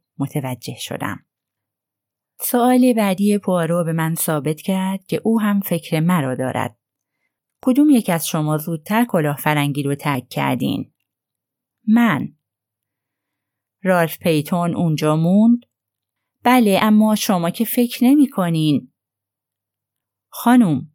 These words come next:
چیزی که من فکر می کنم هیچ اهمیتی نداره. وقتی به خونه برگشتین چی کار کردین؟» «به اتاقم رفتم.» «و همونجا موندین؟»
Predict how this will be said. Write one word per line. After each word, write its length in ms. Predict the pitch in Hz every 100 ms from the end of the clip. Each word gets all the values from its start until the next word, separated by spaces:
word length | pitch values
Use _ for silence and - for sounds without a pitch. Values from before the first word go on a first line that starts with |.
| _
چیزی 360 | - 202 180
که 160 | 160 165
من 200 | 156 147
فکر 400 | - 156 135 -
می 100 | 151
کنم 360 | 165 156 180
هیچ 280 | 175 208 - 170
اهمیتی 720 | 175 170 175 180 208 - 202
نداره. 540 | 196 202 143 123 - _ _ _ -
وقتی 300 | 233 - 208
به 120 | 190
خونه 300 | - 175 165
برگشتین 680 | 175 165 160 165 - 214 214
چی 160 | -
کار 260 | 190 233 233
کردین؟» 640 | 202 143 135 123 139 101 - _ _ _ _ _ _ _ _ _ _
«به 120 | - 240
اتاقم 600 | 208 208 254 277 202 156
رفتم.» 600 | 151 151 - 151 139 - - _ _ _ _ _ _ _ _ _ _ _ _ _ -
«و 260 | 165 160
همونجا 540 | 160 175 170 156 165 160
موندین؟» 640 | 165 180 190 214 214 214